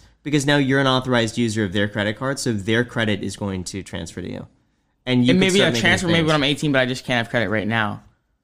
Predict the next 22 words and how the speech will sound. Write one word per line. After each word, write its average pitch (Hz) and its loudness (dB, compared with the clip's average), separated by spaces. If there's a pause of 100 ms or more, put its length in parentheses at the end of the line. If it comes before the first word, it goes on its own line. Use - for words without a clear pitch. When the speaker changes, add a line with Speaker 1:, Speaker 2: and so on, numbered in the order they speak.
(300)
Speaker 1:
Not, 143 0
Speaker 2:
Like, 147 -10
Speaker 1:
you 156 2
can't 190 -2
Speaker 2:
like, 165 4
Speaker 1:
open, 156 4
Speaker 2:
I, 165 2
Speaker 1:
you 139 0
Speaker 2:
like, 160 2
Speaker 1:
can't 190 2
Speaker 2:
I 113 4
Speaker 1:
open 160 4
Speaker 2:
try 190 2
Speaker 1:
a - 4
Speaker 2:
to 180 2
Speaker 1:
credit 143 4
card 147 4
Speaker 2:
buy 151 4
Speaker 1:
in 127 2
your 123 2
own 113 0
name, 101 -2